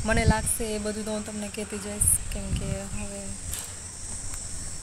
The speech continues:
અમારે લેટ ઉઠવામાં મોડું થઈ ગયું ને, એટલે એમ થઈ ગયું હું વહેલી ફ્રી થઈ ગઈ, એટલે હું વીડિયો ઉતારું છું.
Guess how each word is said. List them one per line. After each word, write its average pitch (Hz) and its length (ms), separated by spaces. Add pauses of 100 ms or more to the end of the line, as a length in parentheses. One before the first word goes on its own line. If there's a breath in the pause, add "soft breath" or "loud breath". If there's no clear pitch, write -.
(1000 loud breath)
અમારે 202 340
લેટ 208 320
ઉઠવામાં 214 580
મોડું 202 240
થઈ 214 160
ગયું 214 160
ને, 202 60
એટલે - 180
એમ - 100
થઈ - 140
ગયું - 160
હું - 160
વહેલી - 160
ફ્રી - 220
થઈ 196 160
ગઈ, - 120
એટલે - 140
હું - 200
વીડિયો 196 240
ઉતારું - 360
છું. - 340